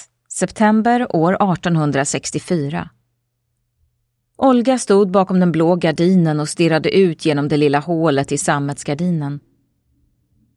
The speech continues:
Skräcken hade fångat henne. Den hade bitit sig tag i henne. Hon försökte tänka på annat än det hon fäste blicken på.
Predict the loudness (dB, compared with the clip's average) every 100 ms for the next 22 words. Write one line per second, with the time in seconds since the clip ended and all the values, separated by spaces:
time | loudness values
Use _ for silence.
0 | _ -14 -4 -2 -2 -4 -4 -2 -2 -2
1 | -4 -4 -6 -8 -10 -12 _ _ _ -6
2 | -2 0 -2 0 0 0 -4 -4 -4 -2
3 | -4 -2 -2 -2 -2 -8 -8 -10 -12 _
4 | _ _ _ _ _ -4 -2 0 -2 -2
5 | -2 0 2 0 -2 -2 0 0 2 2
6 | 0 -2 -2 0 0 0 -4 -4 -6 -6
7 | -8 -8 -10 -10 -10 -8 -12